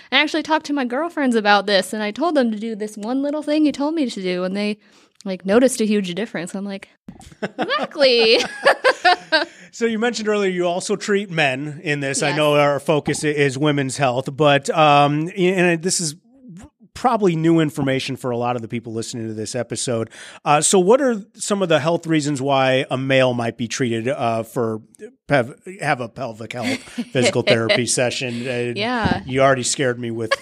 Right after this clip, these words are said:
Speaker 2: <laughs> how, but yeah, I, how, how, how does this apply to, to, to a male patient?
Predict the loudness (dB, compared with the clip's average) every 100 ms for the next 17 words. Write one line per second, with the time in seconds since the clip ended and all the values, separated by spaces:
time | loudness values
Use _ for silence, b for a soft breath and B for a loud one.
0 | -2 -2 -2 -2 -2 -4 -8 -8 -6 0
1 | 2 0 0 2 2 4 6 6 4 4
2 | 2 0 B B 0 2 4 4 4 4
3 | 6 6 6 6 4 4 4 6 6 6
4 | 6 4 2 -2 -12 -12 -2 -2 0 -2
5 | -2 -2 -4 -8 -10 -10 -12